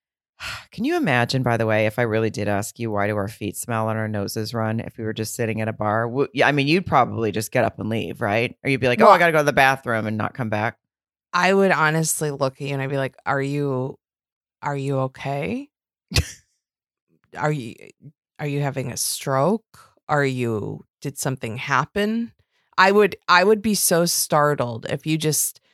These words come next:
Speaker 2: stone-faced said something like that. Just
Speaker 1: I'm
Speaker 2: like
Speaker 1: gonna say it tonight on stage in Spokane, Washington. It's gonna be my opener. I'm gonna be like, "Hey, guys,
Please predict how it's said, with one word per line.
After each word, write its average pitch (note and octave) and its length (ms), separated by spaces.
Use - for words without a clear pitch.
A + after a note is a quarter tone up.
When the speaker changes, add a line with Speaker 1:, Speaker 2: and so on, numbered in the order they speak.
Speaker 2:
stone-faced D3+ 1040
said C#3+ 280
something B2+ 400
like B2+ 220
that. B2+ 320
Just E3+ 220
Speaker 1:
I'm E3+ 120
Speaker 2:
like C4 60
Speaker 1:
gonna F#4 160
say G#3+ 220
it F3 100
tonight D3 320
on C#3+ 140
stage C#3 360
in C3 80
Spokane, C3+ 480
Washington. C#3 580
It's B2+ 120
gonna D#3+ 140
be C3 120
my B2 180
opener. C#3 420
I'm C#3 100
gonna D3+ 100
be F3 120
like, F3 180
"Hey, A3+ 200
guys, G3 600